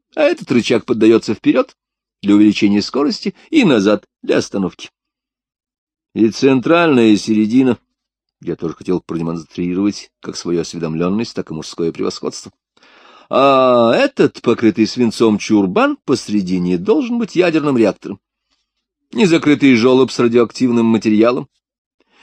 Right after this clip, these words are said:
нагреватель жидкости, здесь преобразователь тепла, вторичная жидкость для привода электрогенератора, двигатель на каждом колесе.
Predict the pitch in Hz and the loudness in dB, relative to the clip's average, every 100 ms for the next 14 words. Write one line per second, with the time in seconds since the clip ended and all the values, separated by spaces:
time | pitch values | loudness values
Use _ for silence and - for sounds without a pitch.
0 | - - 185 143 135 117 120 107 120 110 | -16 -2 2 4 4 2 0 2 0 0
1 | - - - 190 _ _ 127 127 226 165 | -4 -4 -6 -8 _ _ -16 -2 -2 0
2 | - 123 104 104 104 104 90 110 92 98 | 0 2 4 2 2 -2 -4 -4 -4 -2
3 | 170 233 _ _ - - 113 104 - 107 | -2 -2 _ _ -6 0 2 2 0 0
4 | 98 107 - 98 85 101 101 87 95 98 | 0 -2 -2 -4 0 2 2 2 0 2
5 | 92 101 - 104 - 92 82 90 104 226 | 2 2 2 0 0 -6 -4 -2 -2 -2
6 | 196 175 - - 101 107 214 269 220 240 | -4 -4 -8 -16 -6 -2 0 0 -2 -2
7 | 233 196 196 175 160 131 123 131 | -4 -2 -2 -4 -4 -6 -4 -6